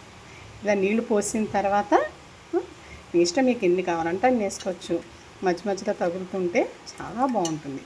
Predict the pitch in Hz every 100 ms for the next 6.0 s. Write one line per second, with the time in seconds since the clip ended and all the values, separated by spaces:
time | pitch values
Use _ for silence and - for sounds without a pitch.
0 | - 202 - 220 226 - 247 254 202 160
1 | 160 - - - - - 190 185 220 214
2 | 269 - - - - - 175 165 180 190
3 | 185 208 170 - 214 208 208 196 185 185
4 | 180 175 185 269 - - - - 180 175
5 | 175 311 - - - - 151 - 139